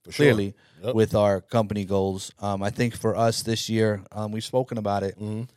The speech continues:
Speaker 2: is definitely, uh, organization and structure has been th-, the topics at hand.
Speaker 1: Yep.
Speaker 2: Um, I think people need to understand, and it's funny, I didn't
Speaker 1: Mm-hmm.
Speaker 2: in the very beginning of business, right?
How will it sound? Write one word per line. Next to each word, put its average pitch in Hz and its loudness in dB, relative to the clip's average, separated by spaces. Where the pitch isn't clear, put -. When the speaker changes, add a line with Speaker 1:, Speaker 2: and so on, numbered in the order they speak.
Speaker 2:
is 101 -4
definitely, 104 -6
uh, 95 -8
organization 107 -2
and 98 -8
structure 98 -6
has 95 -8
been 92 -12
th-, - -20
the 101 -12
topics 98 -2
at 98 -4
hand. 95 -6
Speaker 1:
Yep. 107 -4
Speaker 2:
Um, 90 -6
I - -10
think 110 -6
people 110 -4
need 107 -2
to 98 -8
understand, 104 -8
and 101 -10
it's 95 -12
funny, 113 -2
I 104 2
didn't 90 -6
Speaker 1:
Mm-hmm. 117 -8
Speaker 2:
in 110 -8
the 98 -6
very 107 -2
beginning 98 -8
of 92 -20
business, 95 -6
right? 90 -6